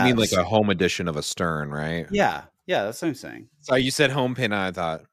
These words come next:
Speaker 2: Oh, I'm so-,
Speaker 1: <laughs>
Speaker 2: sorry, sorry. Home, uh, uh, I, I'm talking a home version of a pin. So a home on-,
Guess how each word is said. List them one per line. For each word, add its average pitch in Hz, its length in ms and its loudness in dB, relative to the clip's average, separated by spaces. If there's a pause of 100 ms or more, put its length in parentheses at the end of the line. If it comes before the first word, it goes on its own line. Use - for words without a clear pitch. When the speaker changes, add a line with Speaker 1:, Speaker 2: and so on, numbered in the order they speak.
Speaker 2:
Oh, 139 320 8
I'm 123 160 4
so-, 269 380 -2
Speaker 1:
<laughs> - 100 -2
Speaker 2:
sorry, 90 400 -4
sorry. 87 280 -8 (380)
Home, 165 280 4
uh, 202 200 0
uh, 156 220 2
I, 160 160 4
I'm 170 220 4
talking 147 360 2
a 117 80 0
home 131 460 2
version 87 640 -8
of 82 180 -12
a 78 80 -14
pin. 65 400 -14 (580)
So 120 240 6
a 117 60 4
home 127 300 6
on-, 85 260 -2